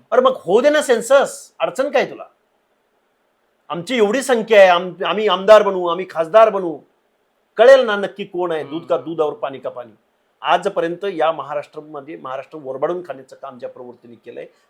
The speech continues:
Speaker 1: त्यांना या गोष्टीची अडचण आहे. अरे सोशल जस्टिससाठी ओबीसीचं रिझर्वेशन दिलंय, तुम्ही गरिबीची कारणं सांगून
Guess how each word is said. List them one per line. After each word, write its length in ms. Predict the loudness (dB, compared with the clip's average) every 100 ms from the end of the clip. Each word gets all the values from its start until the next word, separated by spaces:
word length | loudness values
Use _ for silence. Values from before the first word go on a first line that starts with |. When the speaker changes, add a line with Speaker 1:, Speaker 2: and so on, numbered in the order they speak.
| -8
Speaker 1:
त्यांना 200 | -2 0
या 120 | 0
गोष्टीची 380 | -2 -14 -18 -16
अडचण 260 | -16 _
आहे. 240 | -20 _ _ _ _ _ _ _ _ _ _ -12
अरे 160 | -10
सोशल 360 | -10 -14 -12 -14 -14
जस्टिससाठी 760 | -18 -14 -12 -10 -4 -4 -4 -12
ओबीसीचं 520 | -12 -12 -16 -14 -14
रिझर्वेशन 540 | -12 -14 -14 -18 -18
दिलंय, 360 | -18 -14 -14 -14 _ _ _ _ -8
तुम्ही 140 | -6
गरिबीची 460 | 0 0 0 -4 2
कारणं 340 | 2 2 -4
सांगून 440 | -4 -6 -4 -6